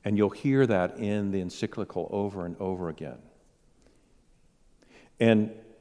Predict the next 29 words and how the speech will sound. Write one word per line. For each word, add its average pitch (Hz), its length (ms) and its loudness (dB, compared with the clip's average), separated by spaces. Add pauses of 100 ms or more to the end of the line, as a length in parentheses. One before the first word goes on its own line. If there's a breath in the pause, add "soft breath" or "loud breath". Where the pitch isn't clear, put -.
(140)
number 117 320 6
one 113 280 6
fifty-eight 110 600 2
of 98 200 0
the 98 100 -4
encyclical, - 760 -8 (760 soft breath)
"In 127 100 8
the 123 100 10
present 147 440 6
condition 123 520 4
of 92 140 -2
global 104 300 4
society, 104 680 -2
where 104 220 6
injustices 120 1040 0
abound 90 720 -2 (500 soft breath)
and 117 160 4
growing 127 400 10
numbers 117 400 6
of 107 140 0
people 120 340 0
are 92 80 2
deprived 104 640 -2
of - 160 -6
basic 117 440 0
human 98 300 -4
rights 92 560 -6 (600 loud breath)
and 117 120 6
considered 117 600 2